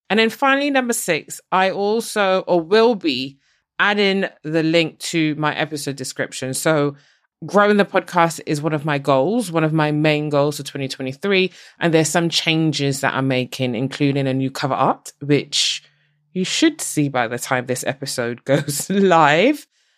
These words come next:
I am also updating the episode description. I'm having a bit of an experiment with my episode titles. So there's a lot going on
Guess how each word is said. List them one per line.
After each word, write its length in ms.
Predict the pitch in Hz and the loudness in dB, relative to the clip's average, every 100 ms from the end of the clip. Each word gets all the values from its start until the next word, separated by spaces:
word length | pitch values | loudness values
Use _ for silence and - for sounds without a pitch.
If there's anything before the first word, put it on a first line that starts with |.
| _ _ _ | _ _ _
I 200 | 156 151 | 2 4
am 260 | 151 151 - | 4 2 -2
also 360 | 156 165 160 156 | -2 -2 -2 -4
updating 1160 | - 139 156 147 147 - 151 139 139 139 139 - _ _ 143 | -4 -4 0 0 -2 -4 -2 0 0 -2 -4 -6 _ _ -6
the 140 | 143 | -2
episode 420 | 151 143 139 135 123 | -2 -4 -6 -6 -6
description. 840 | 135 - 247 - - 226 214 202 | -8 -4 -4 -2 2 4 4 2
I'm 160 | 147 147 | 0 -2
having 420 | - 147 147 135 | -2 -2 -2 -2
a 60 | 135 | -2
bit 160 | 139 | -4
of 80 | 117 | -6
an 100 | 135 | -8
experiment 720 | - - - 147 143 143 135 | -8 -12 -2 2 2 0 -2
with 280 | - 139 139 - | -4 -6 -8 -6
my 480 | 139 131 127 113 - | -4 -2 -4 -6 -8
episode 500 | 139 139 - 113 120 | -10 -10 -10 -10 -6
titles. 680 | - 233 220 220 220 202 - - | 0 2 2 2 2 0 -2 -14
So 140 | - 220 | -2 2
there's 180 | 214 220 | 4 4
a 60 | |
lot 240 | 233 247 - | 4 2 2
going 240 | 175 165 | 2 4
on 200 | 151 147 | 2 0